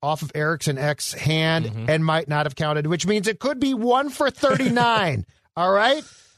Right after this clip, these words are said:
Speaker 1: It is unbelievably bad. A-, and with Fiala out last night, the first p-, power play, just to, uh, clear this up, I was wrong on Bukestad being on the second power play. The first power play was Bukestad, Bonino, Kaprizov,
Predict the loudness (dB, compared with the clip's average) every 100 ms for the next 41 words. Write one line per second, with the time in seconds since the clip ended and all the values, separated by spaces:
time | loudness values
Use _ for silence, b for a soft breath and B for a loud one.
0 | -6 -2 0 2 2 2 -2 -6 _ _
1 | _ _ _ _ _ _ _ -6 -2 -2
2 | 0 0 0 -2 0 0 0 -2 -8 _
3 | _ _ _ _ _ _ _ _ _ _
4 | -6 -4 -2 -2 0 2 2 2 2 0
5 | -2 -8 -16 -6 -6 -2 -4 -4 -10 -6
6 | -4 -4 -6 -8 -4 -2 0 0 -2 -2
7 | -2 -2 -4 -4 -2 0 -2 -4 _ _
8 | -6 -2 0 0 0 0 -2 -6 -6 -4
9 | -2 0 0 0 0 -2 -2 -2 -2 0
10 | -2 -2 -2 -2 -2 -2 -2 -2 -2 -4
11 | -4 -6 b b b b -12 -2 0 0
12 | 0 0 0 0 0 0 0 -2 -2 -2
13 | -2 -6 -4 0 0 2 2 0 -2 -8
14 | -10 -4 -2 -2 0 2 2 2 0